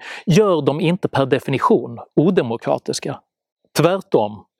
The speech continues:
är det demokratiskt direkt kontraproduktivt att sätta likhetstecken mellan ens subjektiva ideologiska övertygelser och demokratibegreppet som sådant. För den som talar om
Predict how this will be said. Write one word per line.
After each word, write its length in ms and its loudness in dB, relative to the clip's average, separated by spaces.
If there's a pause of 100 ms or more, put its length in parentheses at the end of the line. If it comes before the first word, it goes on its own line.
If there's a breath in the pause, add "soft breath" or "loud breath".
är 120 2
det 100 0
demokratiskt 1000 -2
direkt 360 0
kontraproduktivt 1160 -4
att 120 -10
sätta 240 -2
likhetstecken 880 -2 (220 loud breath)
mellan 300 -2
ens 180 -2
subjektiva 840 0
ideologiska 720 2
övertygelser 840 -2 (500)
och 100 2
demokratibegreppet 1160 -2
som 140 -4
sådant. 640 -2 (420)
För 60 4
den 220 0
som 140 0
talar 300 2
om 220 -2